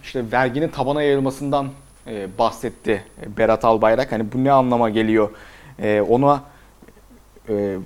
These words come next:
vurgu yapmış, e, onu, onu uzunca, e, değerlendiriyor. Yani mesela artan oranlı vergi vurgusu akla şunu getiriyor. Yüksek gelir gruplarının vergi oranları artırılacak, zenginden daha çok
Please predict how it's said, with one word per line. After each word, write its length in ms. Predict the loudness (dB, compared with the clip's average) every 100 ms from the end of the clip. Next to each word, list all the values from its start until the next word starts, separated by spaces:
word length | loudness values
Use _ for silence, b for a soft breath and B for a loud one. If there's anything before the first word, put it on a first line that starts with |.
| -6
vurgu 280 | -4 0 6
yapmış, 680 | 6 6 0 -4 -6 -10 -8
e, 120 | -2 0
onu, 300 | 2 0 0
onu 240 | -2 -2
uzunca, 640 | -2 -4 -4 -2 0 0 -2 -2
e, 180 | 2
değerlendiriyor. 800 | 6 6 6 4 2 2 4 4 2 -16 -20 -20 -20 _ -20 -20 -20 -20 _ -10 -2
Yani 120 | 0
mesela 300 | 4 6 8
artan 280 | 8 8 6
oranlı 340 | 8 6 8
vergi 260 | 8 8 4
vurgusu 340 | 0 2 4
akla 200 | 4 2
şunu 180 | -2 2
getiriyor. 360 | 2 2 2
Yüksek 420 | 4 2 0 -2 2
gelir 180 | 4
gruplarının 560 | 4 2 0 0 0 4
vergi 280 | 4 6 6
oranları 380 | 6 4 4 4
artırılacak, 600 | 2 0 -8 0 0 0
zenginden 560 | -2 0 2 4 4
daha 180 | 6 4
çok 260 | 2 -2